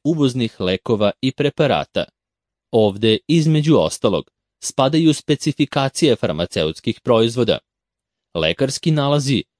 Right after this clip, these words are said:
uputstva za lekove i karakteristike proizvoda, raznovrsna dokumentacija o medicinskim proizvodima i slični spisi.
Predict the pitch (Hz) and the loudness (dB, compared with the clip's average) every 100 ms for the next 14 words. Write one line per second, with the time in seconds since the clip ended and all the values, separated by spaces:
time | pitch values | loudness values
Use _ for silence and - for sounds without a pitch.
0 | _ _ 139 - 147 131 - 120 101 123 | _ _ -2 2 2 2 0 0 0 -2
1 | 120 117 78 69 - 131 117 - _ _ | 0 0 0 -2 -2 0 0 -2 _ _
2 | 151 151 165 147 135 - 117 139 - - | -4 0 0 0 0 0 0 -2 -4 -6
3 | 90 - 87 90 101 90 67 - _ _ | -6 -2 0 0 0 -2 -4 -10 _ _
4 | _ _ _ - 104 104 123 123 127 - | _ _ _ -4 0 0 0 0 0 -4
5 | 131 135 139 135 127 127 123 - 131 104 | -2 -2 0 -2 -2 0 0 -2 -2 -2
6 | - 95 87 90 104 110 - 107 - 73 | -2 -4 -4 -4 -2 -2 -2 -4 -4 -8
7 | 73 120 139 135 143 131 113 78 _ _ | -4 0 0 0 0 0 0 -4 _ _
8 | _ _ 117 - - 127 131 147 143 - | _ _ -4 -4 0 2 2 0 -2 -2
9 | 82 69 - 71 | -4 -4 -8 -10